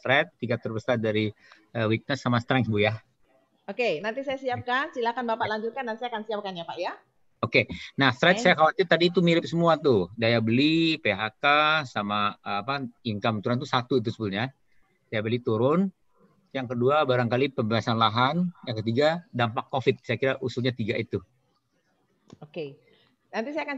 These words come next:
Speaker 2: coba rangkum, eh, summarizing, eh, sambil menu-, sambil kita continue. Karena nanti sebetulnya topik ini kita akan diskusi dalam kelompok ya, Pak. Sedikit lagi kita akan masuk ke break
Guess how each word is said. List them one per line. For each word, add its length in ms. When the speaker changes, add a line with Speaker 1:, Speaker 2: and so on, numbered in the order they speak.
Speaker 2:
coba 240
rangkum, 400
eh, 240
summarizing, 720
eh, 400
sambil 240
menu-, 260
sambil 260
kita 160
continue. 400
Karena 240
nanti 160
sebetulnya 480
topik 320
ini 80
kita 160
akan 160
diskusi 720
dalam 240
kelompok 400
ya, 80
Pak. 160
Sedikit 240
lagi 240
kita 160
akan 160
masuk 160
ke 80
break 180